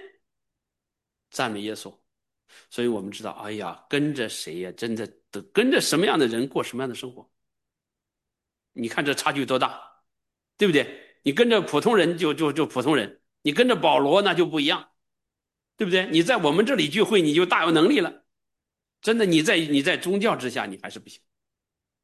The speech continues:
哎，弟兄姐妹，没有入群的可以截图扫码，请截图扫码。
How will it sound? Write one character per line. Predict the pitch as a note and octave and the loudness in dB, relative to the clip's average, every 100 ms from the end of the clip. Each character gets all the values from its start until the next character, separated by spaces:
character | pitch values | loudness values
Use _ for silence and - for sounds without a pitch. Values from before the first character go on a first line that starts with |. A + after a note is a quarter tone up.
| _ _ _ _ _ | _ _ _ _ _
哎， | D3+ G#3 | -2 0
弟 | G#3 | 2
兄 | F#3+ | 2
姐 | D#3+ | 2
妹， | D#3+ | 2
没 | E3+ | 4
有 | F#3 E3 | 4 4
入 | F#3+ - | 2 -2
群 | C3+ | -2
的 | C#3+ | -2
可 | C#3 | -2
以 | C3 G#2+ | -4 -4
截 | A#2+ C3 | -4 -4
图 | A#2+ | -6
扫 | A2+ | -10
码， | A#2 A2 _ _ _ _ _ _ _ _ _ _ _ _ _ _ | -10 -12 _ _ _ _ _ _ _ _ _ _ _ _ _ _
请 | - A2+ | -10 -6
截 | A#2+ | -4
图 | A#2+ | -4
扫 | A2 A2 | -6 -6
码。 | G#2+ | -8